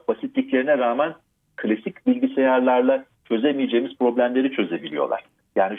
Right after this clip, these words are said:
şu an dünyadaki mevcut bütün bilgisayarları birlikte çalıştırsak, e, milyarlarca, on milyar yıl belki alacak,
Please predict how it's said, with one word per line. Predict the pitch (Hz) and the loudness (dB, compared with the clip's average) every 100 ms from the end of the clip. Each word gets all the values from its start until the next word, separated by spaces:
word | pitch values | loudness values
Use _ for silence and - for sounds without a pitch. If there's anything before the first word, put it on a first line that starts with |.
| - | 0
şu | 113 | 0
an | 110 | 0
dünyadaki | 104 107 110 110 110 | -4 -2 -2 -2 -4
mevcut | 110 110 110 | -4 -4 -6
bütün | - - 160 | -10 -6 0
bilgisayarları | 135 127 - 117 113 110 | 0 0 2 2 2 -2
birlikte | 101 113 110 135 | -2 -4 -4 -4
çalıştırsak, | - 98 98 - 90 - 156 - _ _ _ - | -2 -2 -4 -4 -2 -2 -2 -6 _ _ _ -8
e, | 98 95 92 90 92 | -6 -4 -4 -4 -2
milyarlarca, | 123 123 117 117 127 107 90 | 2 4 4 2 2 0 0
on | 123 113 | 0 0
milyar | 85 82 85 | -6 -2 0
yıl | 82 90 | 0 -2
belki | 78 85 - | 0 0 0
alacak, | 85 85 90 85 | -2 0 -2 -2